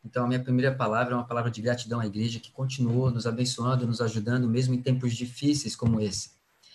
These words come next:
A gente tá, ah, em Moçambique há cinco anos, e Deus tem nos abençoado, nos ajudado, e eu queria contar um pouco daquilo que Deus tem feito em Moçambique, como uma forma de encorajamento e também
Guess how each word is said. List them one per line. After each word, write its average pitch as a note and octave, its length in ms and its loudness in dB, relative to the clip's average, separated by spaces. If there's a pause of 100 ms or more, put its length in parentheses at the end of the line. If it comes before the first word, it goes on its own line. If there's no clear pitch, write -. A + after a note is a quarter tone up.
(320)
A G#2+ 100 -6
gente A#2+ 420 -2
tá, A2+ 800 2 (540)
ah, A2 300 0
em B2 80 6
Moçambique B2+ 440 4
há - 20 2
cinco C#3+ 340 2
anos, F3+ 640 0
e A2+ 460 -2
Deus B2 200 2
tem C3 520 4
nos A#2 240 0
abençoado, C3 540 2
nos A#2+ 140 2
ajudado, B2 540 2
e C3 40 0
eu B2+ 60 -2
queria C#3 200 0
contar D#3+ 380 0
um D#3 60 -4
pouco E3+ 220 -6
daquilo D3+ 280 -2
que D#3 100 -6
Deus E3 260 -6
tem E3+ 220 -6
feito F3+ 580 -4 (420)
em C3+ 120 2
Moçambique, C3+ 500 0
como F3 200 0
uma F3+ 100 2
forma F#3+ 200 2
de E3+ 140 2
encorajamento E3+ 720 2
e C3 40 -2
também C3+ 440 4